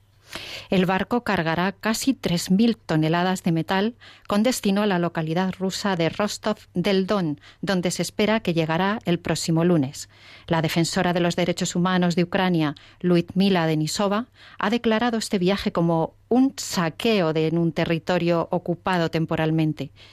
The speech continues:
y que tras el robo del cereal ucraniano,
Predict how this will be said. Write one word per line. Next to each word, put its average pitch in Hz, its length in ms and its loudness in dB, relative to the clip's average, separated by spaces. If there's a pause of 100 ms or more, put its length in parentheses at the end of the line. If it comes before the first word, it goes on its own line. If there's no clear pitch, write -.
(180)
y 185 100 0
que 170 200 0
tras 170 320 -2
el 156 120 2
robo 180 380 0
del 160 160 0
cereal 170 480 0
ucraniano, 202 560 0